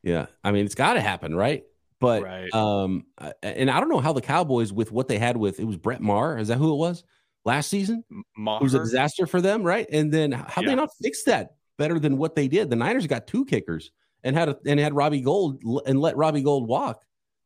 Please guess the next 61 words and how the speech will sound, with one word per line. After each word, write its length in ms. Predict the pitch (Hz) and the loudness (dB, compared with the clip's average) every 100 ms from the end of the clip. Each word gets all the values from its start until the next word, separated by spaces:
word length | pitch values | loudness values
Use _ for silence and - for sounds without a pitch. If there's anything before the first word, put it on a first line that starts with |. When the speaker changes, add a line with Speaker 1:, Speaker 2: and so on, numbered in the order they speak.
| - | -2
Speaker 1:
and 200 | 139 139 | 2 2
ended 180 | 151 147 | 2 2
up, 220 | 147 - - - | 0 -2 -20 -8
you 100 | 147 | 0
know, 140 | 147 147 | 2 2
they 80 | |
had 120 | 170 151 | 0 -2
three 220 | 185 220 | -2 -2
chances 460 | - 247 320 131 104 | 2 0 2 0 0
and 160 | 113 | 0
it 20 | |
looks 200 | 127 165 | 0 0
like 120 | 185 170 | -2 0
they 120 | 151 | 0
would 140 | 160 | 2
have 80 | 147 | 2
hit 100 | 170 | 2
on 140 | 185 175 | 2 0
all 100 | 175 | 0
three 220 | 208 311 | 0 -2
of 60 | |
them. 120 | 240 190 | 0 -4
The 80 | |
Cowboys 380 | 160 190 294 180 | 0 0 2 0
can't 200 | - 165 | 0 -4
figure 240 | - 170 160 | 0 2 2
it 80 | |
out 140 | 160 165 | 2 0
at 80 | 160 | 2
all. 180 | 185 | 0
So 200 | 110 - | 0 0
maybe 220 | 113 165 214 | 0 2 2
they'll 100 | 196 | 0
go 320 | 151 156 151 _ - | 2 2 0 _ -16
spend 260 | - 160 | -2 -2
some 120 | 151 | 2
money 160 | 143 139 | 2 2
on 100 | 127 | 2
Robbie 240 | 120 117 | 2 0
Gould 280 | 98 110 120 | 0 0 2
now. 280 | 123 123 127 _ _ _ | 0 0 -2 _ _ _
Maybe 200 | 151 254 | -2 0
they'll 180 | 339 349 | 0 -2
trade 280 | - 262 277 | 0 -2 0
for 120 | 214 | -2
Z-, 120 | 170 - 127 | -4 -8 -10
Zane 400 | 123 175 269 240 | 0 2 4 2
Gonzalez. 640 | 196 180 233 302 - - | 2 0 0 -2 -4 -4
I 60 | 143 | -4
think 200 | 220 277 | -2 -2
he 80 | 359 | 0
does 240 | 294 359 | 0 0
have 180 | - 269 | 0 0
some 140 | 233 | 0
Speaker 2:
Mm-hmm. 40 | 165 | 0
Speaker 1:
value. 340 | 156 349 247 | -2 -2 -2
The 80 | 90 | 2
Niners 340 | 131 330 359 - | 2 2 0 0
traded 320 | 190 180 147 | 0 0 -2
for 140 | 104 | -2
him. 320 | 185 302 226 | 0 0 -2